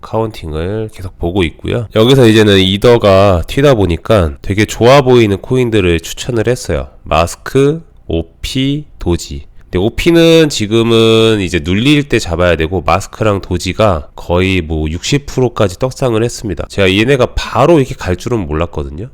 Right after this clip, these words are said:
얘네가 이 정도로 바로 갈 줄은 몰라서 이쯤에 추천했는데, 전 눌리면 살라 했는데 이거는 뭐 먹지 못했고요. 마스크도 마찬가지.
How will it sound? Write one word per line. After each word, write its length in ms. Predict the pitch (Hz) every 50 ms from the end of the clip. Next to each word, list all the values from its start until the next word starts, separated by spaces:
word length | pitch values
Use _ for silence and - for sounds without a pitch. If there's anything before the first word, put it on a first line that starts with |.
| -
얘네가 320 | 87 92 98 110 107 98 92 - -
이 160 | - 92 95 98
정도로 420 | 120 131 143 139 131 135 123 117
바로 280 | - - 98 101 117 117
갈 120 | 117 110
줄은 240 | - - 110 107 104
몰라서 680 | 92 73 71 78 80 78 78 - - 107 95 80 71 - - - -
이쯤에 380 | 90 87 82 - - 101 98 92
추천했는데, 840 | - - - - - 90 82 80 78 78 80 80 92 92 73 - -
전 180 | - 185 180 165
눌리면 340 | 90 104 120 147 143 139 120
살라 220 | 113 110 107 104
했는데 480 | 101 90 87 80 80 87 101 101 90 - - - -
이거는 300 | 90 87 90 90 90 85
뭐 140 | 78 80 73
먹지 300 | 76 80 82 - - 95
못했고요. 640 | 78 78 - - - - - - 78 73 76 101 104 - _ _ -
마스크도 480 | 82 82 85 - - - - - -
마찬가지. 640 | 90 76 73 - - - 78 73 69 - - - -